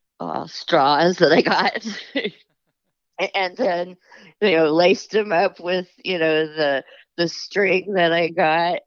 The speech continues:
and then, uh, found something to clip it,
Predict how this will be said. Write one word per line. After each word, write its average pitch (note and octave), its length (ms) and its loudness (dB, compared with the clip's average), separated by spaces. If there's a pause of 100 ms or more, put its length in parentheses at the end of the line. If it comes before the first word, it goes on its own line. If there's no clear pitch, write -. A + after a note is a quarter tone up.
and E3 280 -2
then, D3 400 -2 (500)
uh, C#3+ 400 -2 (540)
found E3 300 -2
something D#3+ 500 -8
to C#3 100 -12
clip D#3 420 2
it, C3 220 4